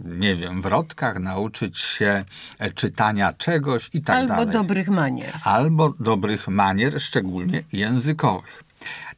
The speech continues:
Speaker 1: Tymczasem sytuacja jest trochę skomplikowana, bo ten wyraz wiele, który wygląda jak liczebnik nieokreślony,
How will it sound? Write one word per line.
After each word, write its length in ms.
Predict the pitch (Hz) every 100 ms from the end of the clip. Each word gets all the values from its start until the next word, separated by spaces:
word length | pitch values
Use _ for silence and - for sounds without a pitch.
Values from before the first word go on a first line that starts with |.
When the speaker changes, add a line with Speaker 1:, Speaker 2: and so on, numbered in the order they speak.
| -
Speaker 1:
Tymczasem 800 | 101 92 - 202 233 - 101 -
sytuacja 560 | 127 - 143 202 185
jest 140 | 156 151
trochę 280 | 160 151
skomplikowana, 960 | 131 - 151 135 131 139 117 123 95 87
bo 300 | 87 98 98 - -
ten 260 | - 123 104
wyraz 520 | 107 220 175 110 - 92
wiele, 800 | 90 120 107 92 85 87 110 196 - _ - - - - - -
który 420 | - 165 170 123
wygląda 840 | 98 95 98 135 196 180 131 107
jak 340 | 101 123 -
liczebnik 720 | - 98 104 - 170 139 110 95
nieokreślony, 1120 | 107 143 135 120 101 - 98 87 87 117